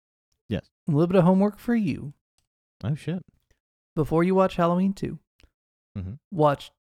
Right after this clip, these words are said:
Speaker 2: Deep Red from Dario
Speaker 1: Yes.
Speaker 2: Argento. I know you've seen part of
Speaker 1: Yes.
Speaker 2: it. Watch the whole
Speaker 1: I start
Speaker 2: movie.
Speaker 1: watching, yes. Okay.
Speaker 2: Watch the whole thing. It's worth it. But also, it'll inform our conversation for Halloween two, which, George, you've already seen Deep Red. If you wanna rewatch it,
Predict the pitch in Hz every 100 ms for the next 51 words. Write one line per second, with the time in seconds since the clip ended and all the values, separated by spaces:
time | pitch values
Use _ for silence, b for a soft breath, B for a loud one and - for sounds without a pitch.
0 | _ 170 190 - 160 135 113 - 175 _
1 | _ _ _ _ _ _ 147 127 131 127
2 | 131 131 135 131 117 - - _ _ 156
3 | 151 160 165 190 185 180 139 131 - 143
4 | 143 156 - - 180 165 165 151 90 82
5 | 85 - 90 85 - _ _ - 160 170
6 | - 160 139 - - _ _ _ _ -
7 | 151 - 120 113 190 _ _ _ _ _
8 | _ _ _ _ _ - 202 185 165 156
9 | 143 143 139 131 135 156 143 151 170 127
10 | - 160 - - 147 123 131 147 156 -
11 | 208 202 190 156 139 - 196 185 180 180
12 | 160 139 180 180 175 175 170 165 160 151
13 | - 139 160 170 165 156 151 147 151